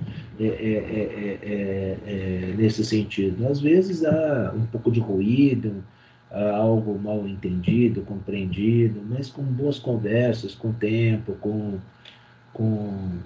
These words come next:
com essa troca de, com isso que vocês estão fazendo aqui hoje,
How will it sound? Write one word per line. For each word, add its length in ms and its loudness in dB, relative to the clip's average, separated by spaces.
com 180 0
essa 640 2
troca 480 2
de, 540 -4
com 200 6
isso 340 2
que 60 -14
vocês 260 -6
estão 140 -10
fazendo 400 -8
aqui 220 -8
hoje, 360 -6